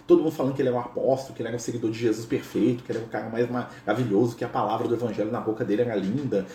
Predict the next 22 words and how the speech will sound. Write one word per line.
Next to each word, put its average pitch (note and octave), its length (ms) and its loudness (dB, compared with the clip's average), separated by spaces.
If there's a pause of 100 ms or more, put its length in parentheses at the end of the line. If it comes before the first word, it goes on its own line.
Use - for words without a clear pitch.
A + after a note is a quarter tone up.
(160)
E B2+ 180 6
ele C3+ 300 6
lá, B2 440 -2 (120)
né? D3+ 280 2 (100)
E D3 80 8
as B2+ 140 2
moças B2 520 4
e C3 40 2
as B2 100 0
mulheres B2+ 460 0
lá, A#2+ 140 -4
"Nossa, E3+ 460 -6
Paulo", C#3 380 0
né? D#3+ 260 -2 (200)
Aí A#2 140 0
veio A#2+ 320 2
lá A#2+ 180 -4
a B2 40 -8
Tecla, G#2+ 480 -2
e G#2+ 60 -2
veio A2+ 280 2
lá A2+ 340 -2